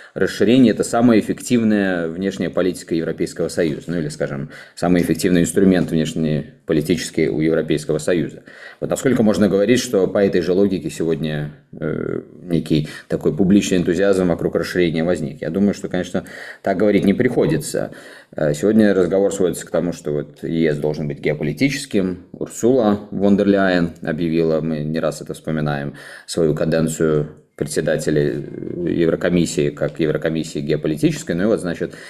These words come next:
если Еврокомиссия геополитическая, то нужно и геополитические предпринимать шаги. Якобы расширение — это геополитический шаг, потому что,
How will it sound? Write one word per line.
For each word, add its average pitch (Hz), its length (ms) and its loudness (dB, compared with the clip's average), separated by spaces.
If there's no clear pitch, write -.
если 82 220 -2
Еврокомиссия 85 720 0
геополитическая, 95 720 0
то 85 140 -6
нужно 113 580 2
и 95 240 4
геополитические 92 720 2
предпринимать 82 520 0
шаги. 95 320 -2
Якобы 80 440 -2
расширение — 85 640 0
это 85 240 -4
геополитический 82 720 -6
шаг, 156 300 -4
потому 82 280 -2
что, 82 360 -2